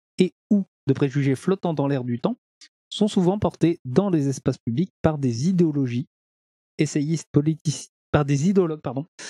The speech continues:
euh, essayistes, politiciens, journalistes, hommes de médias, hauts fonctionnaires, dirigeants de partis, de syndicats ou d'associations, chefs d'entreprise et parfois universitaires, exprimant plus ou moins des prétentions savantes quant à la vérité sur le monde, plus ou moins en concurrence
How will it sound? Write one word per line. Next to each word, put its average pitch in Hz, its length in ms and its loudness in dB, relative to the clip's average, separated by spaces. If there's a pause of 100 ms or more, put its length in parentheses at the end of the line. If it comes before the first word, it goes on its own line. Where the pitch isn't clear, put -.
(300)
euh, 147 300 4
essayistes, 175 400 0
politiciens, 165 500 2
journalistes, 165 760 -2 (280)
hommes 180 200 2
de 156 120 0
médias, 147 460 0
hauts 180 80 4
fonctionnaires, 156 500 -2
dirigeants 160 380 0
de 151 40 -6
partis, - 400 0
de 139 60 -4
syndicats 147 600 0 (120)
ou 151 80 4
d'associations, 156 680 0
chefs 151 240 -2
d'entreprise 135 540 -2
et 160 60 0
parfois 135 340 -2
universitaires, - 580 -4 (1300)
exprimant 175 460 2
plus 226 240 2
ou 175 40 0
moins 160 120 0
des 165 80 2
prétentions 143 380 -2
savantes 160 540 -2 (300)
quant 165 240 0 (300)
à 147 120 2
la 135 100 0
vérité 165 420 -2
sur 175 260 -4
le 143 80 2
monde, 131 300 -2 (540)
plus 175 180 6
ou 175 60 4
moins 160 160 4
en 165 100 0
concurrence 156 640 -2